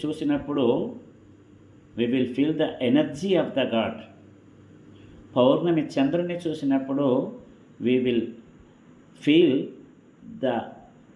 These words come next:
uh, beautifulness of the god. సూర్యుడిని చూసినప్పుడు we feel the energy of the god.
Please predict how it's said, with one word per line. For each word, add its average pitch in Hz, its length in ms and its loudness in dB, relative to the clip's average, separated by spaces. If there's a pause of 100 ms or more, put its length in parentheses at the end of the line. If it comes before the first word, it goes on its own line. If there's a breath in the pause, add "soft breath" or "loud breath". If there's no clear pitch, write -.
(1300)
uh, 104 140 -2
beautifulness 160 840 2
of 113 300 -8
the 98 140 -6
god. 95 140 -10 (1400)
సూర్యుడిని 135 540 0
చూసినప్పుడు 135 840 -2
we 123 200 0
feel 139 280 -2
the 151 320 0
energy 170 340 2
of 127 260 0
the 110 140 0
god. 120 160 -4